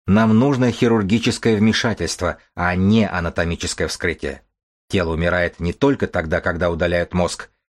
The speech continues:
Если вырвать сердце, результат будет тот же. Двадцать седьмое октября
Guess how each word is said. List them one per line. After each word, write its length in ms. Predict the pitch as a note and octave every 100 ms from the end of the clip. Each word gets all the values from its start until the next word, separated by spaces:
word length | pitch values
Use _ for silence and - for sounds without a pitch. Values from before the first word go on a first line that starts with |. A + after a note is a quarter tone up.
| _
Если 280 | D3+ - A#2
вырвать 400 | F#2+ G#2+ F2 D2+
сердце, 480 | - C3 - B2 A3+ _ _
результат 500 | A2 G#2 - - D2
будет 360 | D2 D2 D2 -
тот 180 | F2+ D2
же. 200 | C#2 - _ _ _ _ _ _ _ _
Двадцать 420 | F2+ F#2 F2+ F2
седьмое 500 | - E2 E2 D#2 D2
октября 520 | D2+ - D2+ A2 -